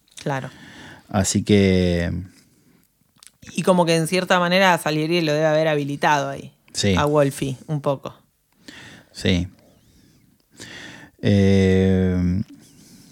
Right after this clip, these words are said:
Speaker 2: así que bueno. Bueno, igualmente hay algunas cosas que sí son ciertas, como que Mozart era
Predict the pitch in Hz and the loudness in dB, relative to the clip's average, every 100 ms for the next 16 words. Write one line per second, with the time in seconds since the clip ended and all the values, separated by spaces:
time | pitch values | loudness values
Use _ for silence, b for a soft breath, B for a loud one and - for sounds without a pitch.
0 | b b _ _ _ _ _ - - 107 | b b _ _ _ _ _ -14 -2 0
1 | - 113 101 98 101 156 160 160 160 190 | 2 2 4 4 6 6 6 4 4 6
2 | 185 202 170 127 143 156 156 - 165 175 | 8 6 6 6 6 8 6 4 2 2
3 | 139 - 123 135 127 127 131 135 117 101 | 0 0 -2 2 2 2 0 0 0 -2
4 | 92 98 104 104 - 104 101 101 | -4 -2 0 0 0 0 2 0